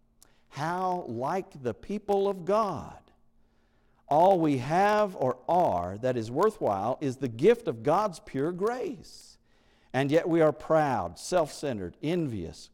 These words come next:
quarrelsome, territorial. Often we fight over God's good gifts rather than expressing our gratitude in humility and sharing what we've been given with others.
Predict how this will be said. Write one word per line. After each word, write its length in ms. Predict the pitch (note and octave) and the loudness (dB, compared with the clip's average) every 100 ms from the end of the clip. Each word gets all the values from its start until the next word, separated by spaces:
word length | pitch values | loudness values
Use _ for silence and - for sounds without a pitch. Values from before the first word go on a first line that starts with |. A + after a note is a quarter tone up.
| - | -18
quarrelsome, 840 | - E3 F3+ C#3+ F#2 - D#2 - _ _ _ _ _ | -2 4 6 4 0 -8 -16 -18 _ _ _ _ _
territorial. 1000 | - C#3 C#3+ C#3+ C#3+ E3+ D#3 F2 - - _ _ _ _ _ _ _ _ _ _ _ _ _ - | 0 2 2 0 -2 -2 -2 -6 -14 -20 _ _ _ _ _ _ _ _ _ _ _ _ _ 4
Often 380 | D#3 F3 F3 | 6 6 4
we 120 | D3+ D3+ | 2 0
fight 340 | - D#3+ F#3 | 2 2 4
over 180 | C#3 B2+ | 2 0
God's 460 | A2 C#3 D#3+ B2 G#2+ | 2 2 2 -2 -6
good 380 | A2 E3 A#2+ | -2 -2 -2
gifts 420 | A2 E3 G#3 - - | 0 0 0 -6 -4
rather 300 | C#3+ D3 C3+ | -2 -2 -4
than 120 | A#2+ | -6
expressing 580 | - - D#3+ D#3+ D#3 A#2+ | -8 -4 -2 -2 -2 -2
our 120 | G#2+ | -2
gratitude 720 | G2+ C#3+ D#3 D3+ D#3+ D#3 D#3+ - - - | 0 2 2 0 0 0 0 -6 -20 -10
in 160 | G#2 | -10
humility 680 | F#2+ A#2+ A2 C#3 D3 C#3+ C#3 - - - | -8 -6 -2 0 0 0 -4 -10 -20 -12
and 160 | F#3+ | -12
sharing 480 | - C#3+ D3 D3 C3+ | -6 0 2 2 -2
what 160 | B2 - | -4 -4
we've 200 | G#2+ A2 | -6 -4
been 200 | G#2+ F#2+ | -6 -4
given 320 | G#2 G2+ G2+ | -4 -4 -4
with 160 | F#2+ | -4
others. 640 | G2 F#2+ D2+ - - - | -4 -6 -8 -16 -20 -20